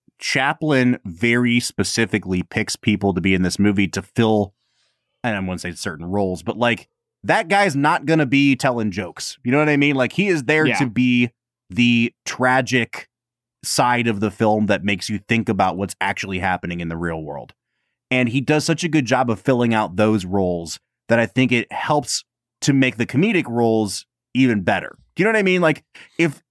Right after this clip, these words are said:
Speaker 1: if Chaplin wanted that guy to take a pratfall, it would just undermine the whole movie. And I think he's
Speaker 2: Yes.
Speaker 1: he's already kind of trying to build a house of cards. And however successful or unsuccessful you think it is, Brad, I think we can both agree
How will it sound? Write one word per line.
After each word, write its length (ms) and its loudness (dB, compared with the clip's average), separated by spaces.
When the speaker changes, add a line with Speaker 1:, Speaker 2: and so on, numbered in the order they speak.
Speaker 1:
if 180 -2
Chaplin 480 0
wanted 260 0
that 240 0
guy 220 2
to 80 -2
take 240 -2
a 40 0
pratfall, 720 0
it 140 0
would 180 2
just 220 -4
undermine 480 4
the 100 2
whole 160 0
movie. 400 -4
And 120 2
I 60 2
think 220 0
he's 140 2
Speaker 2:
Yes. 360 -6
Speaker 1:
he's 180 2
already 480 2
kind 260 0
of 80 -2
trying 320 2
to 80 2
build 300 2
a 80 2
house 280 -2
of 120 -12
cards. 520 -4
And 120 2
however 360 2
successful 520 0
or 160 2
unsuccessful 600 -4
you 80 -2
think 160 -4
it 80 -2
is, 120 2
Brad, 420 0
I 80 -2
think 120 0
we 80 2
can 140 2
both 240 2
agree 440 0